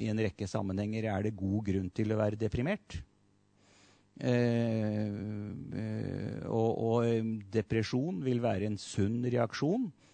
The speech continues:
på en syk situasjon. Problemet ligger ikke i meg, problemet ligger utenfor.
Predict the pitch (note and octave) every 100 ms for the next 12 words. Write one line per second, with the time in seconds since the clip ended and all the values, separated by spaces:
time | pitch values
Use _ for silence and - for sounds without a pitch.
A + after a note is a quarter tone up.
0 | _ - B2 G#2 G2 F2+ - G#2 F#2 G#2
1 | G#2+ F#2+ - - _ _ _ _ _ _
2 | _ _ _ - B2 A2+ F#2+ G#2 A2+ G#2+
3 | A2+ G#2 B2+ A#2+ C#3 A#3+ G3 - A#2+ G#2
4 | F#2 F#2 F#2 G#2 F2+ F#2+ G2 -